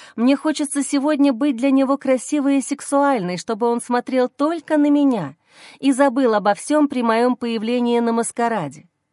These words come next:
Такие глупые, наивные фантазии — попытка украсить грязную реальность розоватой воздушной ватой.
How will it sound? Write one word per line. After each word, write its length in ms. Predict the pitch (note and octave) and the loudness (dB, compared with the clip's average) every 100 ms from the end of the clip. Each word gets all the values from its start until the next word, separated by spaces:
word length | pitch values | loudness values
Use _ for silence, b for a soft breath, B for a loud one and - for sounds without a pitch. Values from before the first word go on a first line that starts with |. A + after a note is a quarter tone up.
| _ _ B B B - | _ _ B B B -6
Такие 360 | A3+ B3+ A#3 | -4 -2 -4
глупые, 480 | G3+ A#3+ C4+ G#3+ G#3 | -2 0 0 0 -2
наивные 540 | G#3+ A3+ B3+ A3+ G3+ | 0 -2 -2 -2 -4
фантазии — 800 | F#3+ G#3 G#3 C#4 C4 D#3 C#3+ - _ _ | -2 -4 -2 0 0 -4 -10 -12 _ _
попытка 460 | B3 B3+ D#4 - C#4 | -6 -2 -4 -4 -2
украсить 540 | C4+ C#4+ C#4 C4+ A3+ | -2 0 0 0 -6
грязную 540 | G#3 B3 C4+ B3 A#3+ A3+ | -2 0 0 0 0 0
реальность 640 | A#3+ C4 B3 A#3 - - | 0 0 0 -2 -4 -8
розоватой 600 | A3+ A3 A3 A3 A#3+ A#3+ | -4 -2 0 0 -2 -4
воздушной 640 | A3 A3+ G3 A#3 - A3+ G#3+ | -4 -4 -4 -8 -4 -4 -4
ватой. 500 | A3 E3+ - - | -4 -6 -10 -20